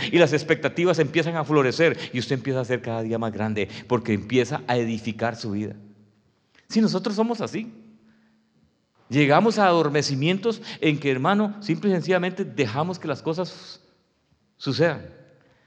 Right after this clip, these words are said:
Pero eso le sucede a cualquier especie de animal. Nosotros hemos sido llamados para crecer,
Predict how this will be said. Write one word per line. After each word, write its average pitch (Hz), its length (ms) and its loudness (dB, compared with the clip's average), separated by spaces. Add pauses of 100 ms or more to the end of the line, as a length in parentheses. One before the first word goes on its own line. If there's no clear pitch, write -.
(160)
Pero 120 200 2
eso 127 480 0
le 110 160 -4
sucede 120 360 0
a 165 60 -4
cualquier 156 280 -4
especie 156 540 -4
de 113 240 -10
animal. 120 560 -4 (260)
Nosotros 147 420 -2
hemos 151 200 0
sido 156 220 2
llamados 123 420 0 (220)
para 104 220 0
crecer, 104 460 -2